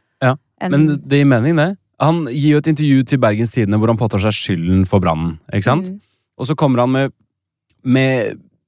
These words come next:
Speaker 1: biter med informasjon som det er umulig å vite hvis ikke du selv har gjort det.
Speaker 2: Mm.
Speaker 1: Blant annet for eksempel at de har lagt en død kanin på trappa,
Speaker 2: Mm.
Speaker 1: ikke sant? Men hvorfor tror du han gjør det? Altså, tror du han gjør det for å spre frykt, eller er det for å promotere plata si, eller?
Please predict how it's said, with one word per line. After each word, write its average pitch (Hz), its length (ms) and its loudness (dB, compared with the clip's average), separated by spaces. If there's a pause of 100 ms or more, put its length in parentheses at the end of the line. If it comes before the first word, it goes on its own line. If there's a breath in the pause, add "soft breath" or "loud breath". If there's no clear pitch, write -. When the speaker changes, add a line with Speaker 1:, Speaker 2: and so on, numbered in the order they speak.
(160)
Speaker 1:
biter 135 380 -4
med 127 180 -2
informasjon 147 460 2
som 139 120 0
det 127 120 4
er 135 60 6
umulig 113 460 4
å 127 100 4
vite 120 340 -2
hvis 120 160 -2
ikke 110 180 -6
du 110 100 -2
selv 92 320 -4
har 104 120 2
gjort 90 240 -4
det. 104 240 -2
Speaker 2:
Mm. 226 340 0 (140)
Speaker 1:
Blant 131 200 0
annet 123 200 0
for 131 80 -6
eksempel 113 240 -4
at 107 100 -4
de 113 80 -4
har 123 80 2
lagt 117 180 -6
en 113 140 -4
død 101 300 0
kanin 110 420 2
på 101 120 -2
trappa, 92 420 -2 (100)
Speaker 2:
Mm. 240 140 0
Speaker 1:
ikke 104 100 -2
sant? 139 260 -2 (240)
Men 147 140 0 (400)
hvorfor 139 380 -2
tror 147 140 0
du - 40 2
han 131 80 0
gjør 135 140 2
det? - 80 2
Altså, 135 180 -2
tror 139 160 -4
du 131 60 2
han 135 80 2
gjør 113 140 0
det 104 80 -6
for 123 100 -8
å 120 200 -4
spre - 420 -6
frykt, - 600 -8
eller 135 220 2
er 123 120 2
det 117 80 -4
for 120 120 -6
å 110 40 -10
promotere 117 460 -4
plata 127 480 0
si, 170 400 -8
eller? 117 400 -4